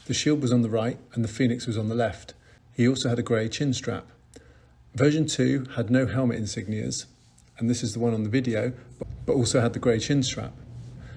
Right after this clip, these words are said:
Version three had no helmet insignias and had a black chin strap. Like all of the first series figures, the legs and arms moved one way and the head also could turn. The feet had holes in it, so figure stands could be placed in them, or they could be put on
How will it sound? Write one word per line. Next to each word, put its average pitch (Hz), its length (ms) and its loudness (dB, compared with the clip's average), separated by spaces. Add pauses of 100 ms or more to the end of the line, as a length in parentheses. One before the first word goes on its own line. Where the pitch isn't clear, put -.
(160)
Version 143 340 4
three 131 440 0 (100)
had 120 160 2
no 127 160 6
helmet 117 280 0
insignias 113 560 0
and 113 140 -4
had 113 120 0
a 113 40 0
black - 360 0
chin 107 220 -2
strap. 101 300 -8 (1040)
Like 120 200 2
all 156 100 8
of 120 80 4
the 104 60 -2
first 123 300 4
series 117 200 2
figures, 123 380 0
the 120 80 0
legs 123 260 6
and 123 100 6
arms 113 280 2
moved 123 480 4
one 117 200 6
way 139 360 4
and 120 240 4
the 117 120 2 (380)
head 123 260 6
also 117 300 2
could - 180 -6
turn. 107 400 0 (380)
The 120 80 -2
feet 139 300 0
had 107 120 0
holes 135 280 2
in 123 100 4
it, - 240 0
so - 160 -6
figure 131 280 0
stands 107 340 -6
could 107 160 -6
be 107 80 -6
placed 110 320 -4
in 104 100 -2
them, 104 220 -4
or 110 80 -6
they 110 100 0
could - 140 -8
be 110 80 -4
put - 260 -6
on 110 220 -4